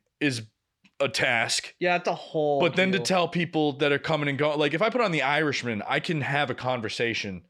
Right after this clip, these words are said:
Speaker 1: look back. They're speaking English.
Speaker 2: Yeah.
Speaker 1: I can figure out what the fuck is going on. If I put on a four-hour Chi-, Thai-, Taiwanese movie,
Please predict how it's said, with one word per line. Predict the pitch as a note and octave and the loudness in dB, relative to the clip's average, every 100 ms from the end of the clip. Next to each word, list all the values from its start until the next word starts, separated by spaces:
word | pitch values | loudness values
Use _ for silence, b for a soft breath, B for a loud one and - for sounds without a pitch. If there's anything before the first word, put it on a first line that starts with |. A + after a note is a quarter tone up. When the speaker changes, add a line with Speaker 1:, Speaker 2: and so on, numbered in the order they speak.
| _ - | _ -6
Speaker 1:
look | A#2+ A#2+ - | -2 0 0
back. | A#2+ G#2 - | 0 0 -2
They're | C#3 | -2
speaking | - F3 B2+ | 0 0 2
English. | C#3+ G#2+ D2+ - - | 0 -2 -6 -14 -12
Speaker 2:
Yeah. | B2 G#3+ - | -6 -6 -4
Speaker 1:
I | C#3+ | -2
can | D3 | 0
figure | G3+ F3 D#3+ | 2 4 4
out | |
what | C#3+ | 2
the | - | -2
fuck | - B2+ | -2 -2
is | A#2+ | 0
going | B2 A#2+ | -2 0
on. | G2 - B B B B _ - | -2 -6 B B B B _ 0
If | E3+ E3 - _ _ - | 0 0 -4 _ _ -4
I | F3+ | -2
put | A3+ | 0
on | G3+ | 0
a | E3 | -2
four-hour | - - F#3+ G3 G3 D#3+ D#3 B2 F#2+ E2 _ _ _ _ - | -6 0 2 2 0 0 0 0 -2 -6 _ _ _ _ -6
Chi-, | - E3 - - | -2 -2 -4 -4
Thai-, | E3 D#3+ D3+ - | 0 2 0 -2
Taiwanese | E3+ F3 F3+ E3+ D3+ | 0 2 2 2 0
movie, | C3+ C#3 E2+ - | 0 -2 -4 -14